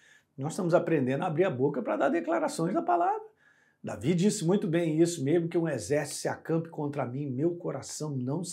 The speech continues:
não temerá." Ele disse lá, "Malfeitores se levantem contra mim para me destruir, eles é que vão cair." Você entende?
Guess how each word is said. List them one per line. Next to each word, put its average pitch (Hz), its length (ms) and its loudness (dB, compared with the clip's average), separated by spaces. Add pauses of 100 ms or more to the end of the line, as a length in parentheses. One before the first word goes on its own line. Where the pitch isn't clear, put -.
(140)
não 185 200 -4
temerá." 123 640 -4 (560)
Ele 131 120 -4
disse 143 240 -4
lá, 143 140 0
"Malfeitores 180 800 4
se - 100 -8
levantem 147 560 0
contra 170 420 -2
mim 156 240 0
para 165 200 0
me 156 120 -2
destruir, 147 640 0
eles 202 380 4
é 202 60 2
que 196 140 -4
vão 165 220 -2
cair." 131 500 -2 (340)
Você - 140 -8
entende? 165 580 2